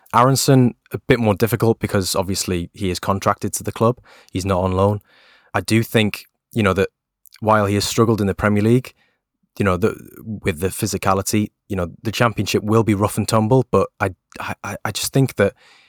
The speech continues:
part of me wants to believe that he would be able to find those pockets of space in the Championship if he did stay at Leeds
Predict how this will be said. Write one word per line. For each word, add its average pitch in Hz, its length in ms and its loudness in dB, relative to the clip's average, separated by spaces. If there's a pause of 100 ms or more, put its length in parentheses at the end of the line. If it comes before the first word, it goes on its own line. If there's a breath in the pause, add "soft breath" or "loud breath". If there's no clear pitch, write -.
(800 soft breath)
part 123 220 2
of 107 80 -4
me 104 160 0 (240)
wants 107 380 -2
to - 200 -4
believe 92 580 -4
that 92 120 -4
he 98 220 -6
would 90 200 -6
be 90 120 -2
able 90 120 -2
to - 140 -14
find 101 300 0
those 95 160 -4
pockets - 380 -6
of 87 80 -10
space - 460 -4
in 98 140 -6
the 87 60 -4
Championship 90 580 -6
if 95 100 -6
he 98 80 -4
did 85 200 -8
stay 87 260 -4
at 82 100 -6
Leeds 82 360 -8